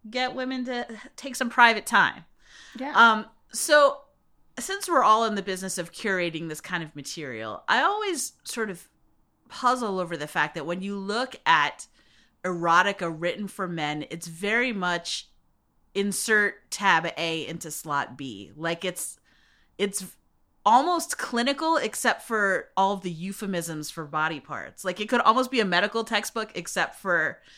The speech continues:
Speaker 1: the words that they use to describe the parts, but it's very much, um, describing, like,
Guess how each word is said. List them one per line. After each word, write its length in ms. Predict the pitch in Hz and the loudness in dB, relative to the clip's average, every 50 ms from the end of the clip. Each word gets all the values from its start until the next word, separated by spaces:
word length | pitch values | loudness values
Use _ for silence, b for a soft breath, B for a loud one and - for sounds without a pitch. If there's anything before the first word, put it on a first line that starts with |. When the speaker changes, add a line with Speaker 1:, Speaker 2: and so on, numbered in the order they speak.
| b b b b b | b b b b b
Speaker 1:
the 120 | - 190 185 | 4 4 4
words 360 | 185 185 202 196 202 202 185 | 4 4 4 6 4 4 4
that 140 | 196 196 190 | 2 0 0
they 80 | 185 185 | 0 -2
use 280 | 180 170 170 175 175 - | -2 -2 -2 -4 -4 -4
to 100 | - 190 | -8 -8
describe 600 | 170 165 170 - - - 151 143 156 160 165 165 | -6 -6 -6 -6 -4 -2 0 2 2 0 -2 -4
the 100 | 143 151 | -10 -8
parts, 500 | - - 156 151 185 233 339 - - - | -4 -2 -2 0 0 -2 -4 -8 -12 -10
but 220 | - - 196 180 | -4 -2 -2 -2
it's 160 | 175 170 - | -2 -4 -4
very 400 | 185 170 170 208 208 214 226 262 | -6 -6 -2 0 2 2 2 2
much, 440 | 262 226 208 196 202 196 - - - b b b b b b b b b b b | 2 2 2 2 2 0 -4 -8 -10 b b b b b b b b b b b
um, 400 | - 190 190 180 170 170 175 170 - _ _ - | 4 6 6 6 4 2 -4 -8 -12 _ _ -6
describing, 1040 | 170 214 220 - - - - 196 190 185 196 202 196 202 196 196 190 190 185 190 180 _ _ _ _ _ _ _ _ _ _ - | -4 -2 0 0 -2 0 4 6 6 8 6 6 4 4 2 2 2 -2 -4 -8 -10 _ _ _ _ _ _ _ _ _ _ -2
like, 360 | 185 190 185 180 175 175 | 0 2 2 2 2 -2